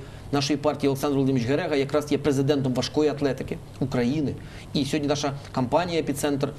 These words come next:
наш партнер, е, такий, скажімо, бізнесовий партнер, да? Наша громадська організація "За конкретні справи" мають вже своїх олімпійських чемпіонів.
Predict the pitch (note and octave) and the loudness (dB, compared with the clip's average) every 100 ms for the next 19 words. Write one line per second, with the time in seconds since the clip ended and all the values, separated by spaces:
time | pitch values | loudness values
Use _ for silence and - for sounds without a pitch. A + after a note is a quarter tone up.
0 | - - - - C#3 - C#3 C#3 C#3+ C3+ | -8 -14 -8 -2 -2 2 0 2 2 0
1 | - - - - - - C3 - C#3 C#3+ | -4 -12 -16 -16 -8 -2 -2 -2 0 2
2 | A#2+ - A2+ A2+ C#3 C3+ D3 - C#3+ B2 | 2 0 0 2 2 0 -2 2 4 4
3 | - A#2+ B2+ A2+ - - G3 C3+ E3 C3+ | -2 0 0 0 2 0 2 0 0 0
4 | C#3 D#3 D3 C#3+ C3 C3 C#3 D#3 E3+ C#3+ | 2 0 0 0 2 0 0 0 -2 -2
5 | D3+ C3+ B2+ D3 B2+ C3+ D#3 D3 C#3 B2 | 0 0 2 0 0 0 0 0 0 0
6 | G#2+ G#2+ - - G2+ G2 D2 | -2 -4 -4 -4 -2 -4 -6